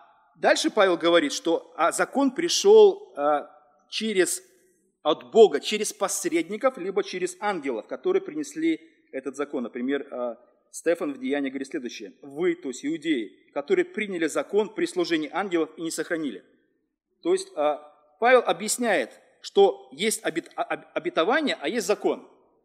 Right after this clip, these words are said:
А, и кто из них, скажем, имеет большую силу? Вот какой-то, знаете, закон либо указ, либо конституция. Вот что имеет большую силу? Вот что? Вот какие, и поэтому есть,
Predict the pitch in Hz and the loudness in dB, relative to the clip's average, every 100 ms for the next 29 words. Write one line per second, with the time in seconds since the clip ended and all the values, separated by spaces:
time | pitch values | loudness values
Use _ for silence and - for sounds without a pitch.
0 | _ _ _ - _ 117 127 113 - 147 | _ _ _ -20 _ 0 0 0 -4 -6
1 | - 233 202 156 180 190 - - 160 160 | 2 2 2 -6 -4 -6 -6 -2 -2 -2
2 | 135 139 170 170 123 190 190 190 - 214 | -6 -6 -2 -4 4 4 6 2 -2 -2
3 | 160 98 - _ _ _ 131 - 151 156 | -2 -4 -14 _ _ _ -10 -4 0 0
4 | 117 139 170 127 - _ - 185 185 320 | 0 -4 -4 -6 -16 _ -4 -2 2 2
5 | 277 220 196 226 208 208 123 - - - | 4 2 4 4 4 4 4 0 -16 -20
6 | _ _ _ _ _ _ 175 226 240 240 | _ _ _ _ _ _ -2 2 4 2
7 | 269 - 202 - 120 196 - 302 320 220 | 2 0 -2 -2 -2 0 2 2 0 0
8 | 226 240 156 226 - 226 - 226 120 - | -2 -2 2 2 0 -2 -2 -2 -4 -10
9 | _ _ _ - 175 - 233 147 - - | _ _ _ -12 -8 0 2 2 -2 -4
10 | 190 220 - 196 160 185 247 247 190 226 | -8 -8 -10 -10 -4 -2 0 0 -2 -4